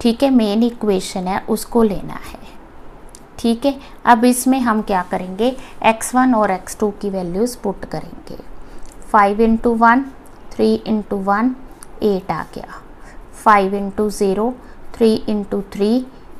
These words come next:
तो ये नाइन आ गया, फ़ाइव इंटू टू, थ्री इंटू ज़ीरो, तो ये टेन आ गया। तो मिनिमाइज का क्वेश्चन है,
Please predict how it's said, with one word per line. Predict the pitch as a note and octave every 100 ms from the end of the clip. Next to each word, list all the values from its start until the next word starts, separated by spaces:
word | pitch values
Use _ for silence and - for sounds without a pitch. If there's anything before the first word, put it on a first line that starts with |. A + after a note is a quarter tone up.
| -
तो | G#3+
ये | G3+ A3
नाइन | B3+ A3+ F3+ D3+ -
आ | - -
गया, | - - - - - - - - -
फ़ाइव | - G#3 G#3+ A3
इंटू | A3 G#3 A3 A3
टू, | A3 A#3 B3+ - - - -
थ्री | A#3 A3+ A3+ -
इंटू | A3+ A3 G#3+
ज़ीरो, | G3+ G#3+ G#3 A#3 B3 - - -
तो | A3+
ये | G#3 A3 A#3 C4+ - -
टेन | G3+ F3+ E3
आ | D3+ -
गया। | - - - - - -
तो | A#3
मिनिमाइज | G#3+ G#3 G#3+ B3 B3+ B3+ B3+
का | B3+
क्वेश्चन | B3+ B3 B3 B3+ A#3
है, | A#3